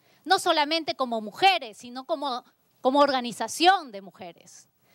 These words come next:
Eso es lo que queremos. Para ustedes,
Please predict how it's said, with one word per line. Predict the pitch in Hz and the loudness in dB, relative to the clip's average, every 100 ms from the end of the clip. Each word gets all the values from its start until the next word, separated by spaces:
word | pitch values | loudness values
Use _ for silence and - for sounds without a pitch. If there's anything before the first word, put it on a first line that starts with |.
| _ - | _ 0
Eso | 381 403 339 | 2 2 -2
es | 277 | -8
lo | 240 | -8
que | 220 | -10
queremos. | 220 220 202 151 - - - _ _ _ _ _ _ - _ _ _ _ _ _ - - - - - | -8 -6 -6 -10 -20 -20 -20 _ _ _ _ _ _ -20 _ _ _ _ _ _ -20 -20 -20 -20 4
Para | 285 285 277 | 4 6 2
ustedes, | 226 - 415 480 285 196 - - | 0 2 2 4 0 -2 -10 -16